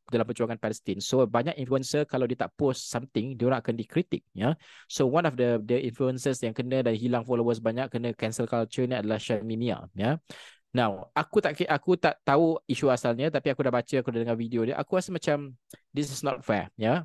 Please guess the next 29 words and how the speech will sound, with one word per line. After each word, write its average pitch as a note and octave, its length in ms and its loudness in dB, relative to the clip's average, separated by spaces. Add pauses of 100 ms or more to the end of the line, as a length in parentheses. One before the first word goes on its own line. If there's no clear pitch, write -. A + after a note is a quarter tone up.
Why? B2+ 540 -2 (260)
Dan B2+ 240 -2
aku C3+ 80 -6
rasa - 80 -6
this B2 240 -2
is A#2+ 80 -4
bad A#2 160 0
news B2 240 -6
sebab D#3+ 480 0 (400)
you D3+ 480 2
easily D#3 640 2
got C#3 160 0
distracted C#3 560 -2
dalam B2+ 400 0
so-called C3 480 -2
perjuangan A2 400 0
you F#2+ 160 -4 (240)
<laughs> - 80 -20 (160)
untuk B2 160 -2
membantu A#2 400 0
rakyat, A2 240 -4
ataupun A#2 400 -2
memperjuangkan A2+ 640 0 (240)
nasib B2+ 400 -2
rakyat B2 160 0
Palestin. G#2+ 400 -2
Dia C#3+ 160 -2
senang F3 240 0
je. A2 160 2